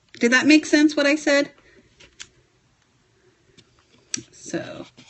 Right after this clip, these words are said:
this is what it turns out to be. I, um,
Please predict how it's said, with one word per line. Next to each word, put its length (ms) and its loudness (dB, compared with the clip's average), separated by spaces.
this 200 -4
is 160 -2
what 120 0
it 160 -10
turns 360 -4
out 280 -2
to 80 -12
be. 340 0
I, 360 0
um, 180 -16